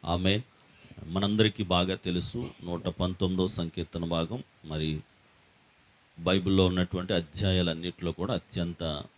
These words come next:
పెద్దదైనటువంటి అధ్యాయము. నూట డెబ్బై ఆరు వచనాలు కలిగినటువంటి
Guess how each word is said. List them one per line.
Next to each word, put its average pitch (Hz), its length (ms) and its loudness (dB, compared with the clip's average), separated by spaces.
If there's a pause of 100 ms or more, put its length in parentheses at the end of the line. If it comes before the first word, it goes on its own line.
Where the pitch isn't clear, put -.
పెద్దదైనటువంటి 85 760 -2
అధ్యాయము. 87 600 -2 (760)
నూట 85 200 -6
డెబ్బై 82 340 0
ఆరు 82 160 2
వచనాలు 92 440 0
కలిగినటువంటి 82 960 -2